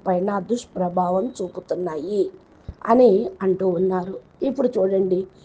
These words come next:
ఉదాహరణకి కరోనా వైరస్ వచ్చింది, కానీ పాజిటివ్ థాట్స్ ఉన్న వాళ్ళు ఇమ్యూనిటీ సిస్టమ్ బలంగా ఉంటుంది కనుక వాళ్ళు దాన్ని ఎదుర్కోగలిగారు. మన ఆలోచనలు ఇమ్యూనిటీ సిస్టమ్ను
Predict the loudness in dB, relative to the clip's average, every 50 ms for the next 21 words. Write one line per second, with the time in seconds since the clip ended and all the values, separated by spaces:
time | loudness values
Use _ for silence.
0 | -20 -20 -20 -12 -4 0 2 4 6 8 6 6 6 4 4 2 2 2 2 2
1 | 2 2 2 2 4 4 4 6 4 2 2 2 0 0 -2 0 0 0 0 0
2 | -2 -4 -4 -6 -8 -8 -8 -6 -4 -2 -2 -2 -2 -4 -8 -10 -14 -20 -20 -20
3 | -20 -20 -20 -8 0 4 6 8 8 8 6 6 6 6 6 6 6 2 -2 -2
4 | -2 -2 2 4 6 6 6 4 2 -2 -4 -4 -4 -4 -6 -12 -20 -20 -20 -20
5 | -16 -14 -12 -6 -4 -2 0 2 2 2 2 2 2 2 2 0 0 0 -2 -2
6 | -6 -12 -20 -20 -20 -20 -10 -2 4 6 6 8 8 8 8 6 4 4 2 0
7 | 0 0 -2 -4 -4 -2 -2 0 0 2 2 2 2 2 2 0 0 0 0 2
8 | 2 2 2 0 -2 -4 -6 -6 -6 -6 -8 -6 -4 -2 0 2 2 4 4 4
9 | 4 2 0 -8 -16 -20 -20 -20 -20 -20 _ -6 2 6 8 10 10 10 10 10
10 | 10 8 8 6 4 4 4 2 0 0 0 2 2 2 2 2 0 -2 -2 -2
11 | 0 0 0 0 -2 -4 -6 -6 -4 -4 -4 -6 -8 -14 -20 -20 -20 -20 -20 -20
12 | -12 -2 2 4 6 6 6 4 4 4 4 6 6 6 4 2 2 4 4 4
13 | 4 4 4 4 4 4 2 2 0 0 2 2 2 2 2 2 0 -2 -4 -4
14 | -4 -6 -8 -10 -8 -4 -2 0 0 0 0 0